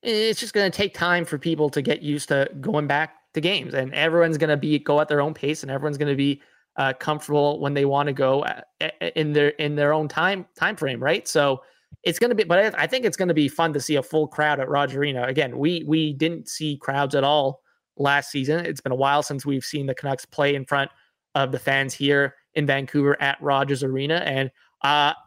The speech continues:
I've been hearing rumors online that there's gonna be a pretty cool pregame ceremony. Travis Green is gonna make a speech, apparently. I don't know what he's gonna say,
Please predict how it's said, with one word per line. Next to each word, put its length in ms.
I've 200
been 100
hearing 340
rumors 400
online 500
that 180
there's 160
gonna 140
be 100
a 20
pretty 220
cool 260
pregame 460
ceremony. 480
Travis 420
Green 220
is 80
gonna 160
make 160
a 60
speech, 320
apparently. 340
I 80
don't 80
know 80
what 140
he's 120
gonna 160
say, 380